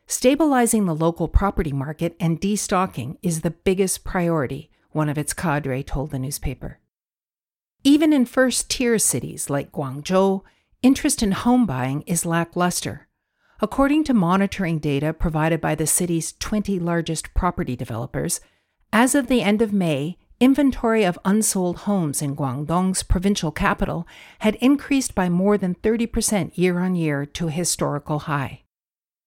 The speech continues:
Assuming no new homes are released into the market, it would take almost eighteen months to offload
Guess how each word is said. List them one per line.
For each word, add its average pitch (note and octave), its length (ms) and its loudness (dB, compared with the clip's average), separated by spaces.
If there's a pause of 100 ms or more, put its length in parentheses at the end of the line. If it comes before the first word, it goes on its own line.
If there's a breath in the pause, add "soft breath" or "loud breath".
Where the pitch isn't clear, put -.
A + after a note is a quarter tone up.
(140)
Assuming D#4 560 4
no G#3 240 6
new G#3 340 4
homes F3 640 0
are F3 140 0
released E3 500 -2
into E3 240 -6
the D#3+ 80 -4
market, D#3+ 500 -4 (240)
it A3 120 4
would A#3 140 2
take A#3+ 340 2
almost F3 420 0
eighteen A#3 540 -2
months E3+ 400 -2
to - 160 -6
offload D3+ 520 0